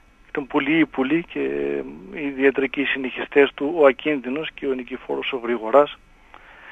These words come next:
οι οποίοι εμφανιζόταν ως πραγματικά ορθόδοξοι χριστιανοί,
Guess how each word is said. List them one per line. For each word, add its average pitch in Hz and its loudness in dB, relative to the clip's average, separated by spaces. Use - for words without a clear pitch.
οι 131 -2
οποίοι 170 0
εμφανιζόταν 143 2
ως 147 0
πραγματικά 123 0
ορθόδοξοι 147 4
χριστιανοί, 123 -10